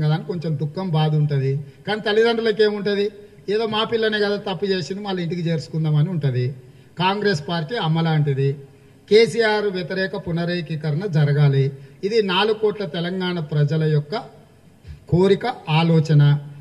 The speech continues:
పీసీసీ అధ్యక్షుడిగా, కుటుంబ పెద్దగా నన్ను ఏమన్నా అన్నా నాకేం పెద్ద ఇది లేదు. ప్రజల కోసం నన్ను ఏమన్నా అవమానించినా కూడా నేను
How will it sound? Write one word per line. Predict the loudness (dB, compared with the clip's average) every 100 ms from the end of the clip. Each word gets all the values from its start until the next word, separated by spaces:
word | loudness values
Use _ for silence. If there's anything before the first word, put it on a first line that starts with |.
| -20 -20 -6
పీసీసీ | -4 -4 -4 -2 0 0
అధ్యక్షుడిగా, | 0 -4 -4 -4 -2 -2
కుటుంబ | -2 -2 -4 -4
పెద్దగా | -4 -2 -4 -6 -10 -20 -20 -8 -2
నన్ను | 0 0 -2
ఏమన్నా | 0 -2 -2
అన్నా | -2 -2
నాకేం | -2 -2 -4 -4 -8 -10 -16 -10
పెద్ద | -6 -2 -2 -4 -8 -6
ఇది | -2 0
లేదు. | 0 -2 -2
ప్రజల | -2 -2 -4 -4
కోసం | -6 -4 -6 -8 -18 -20 _ _ _ -2
నన్ను | 0 0 0
ఏమన్నా | 0 0
అవమానించినా | 0 0 -4 -6 -6 -6
కూడా | -4 -4 -2
నేను | 0 0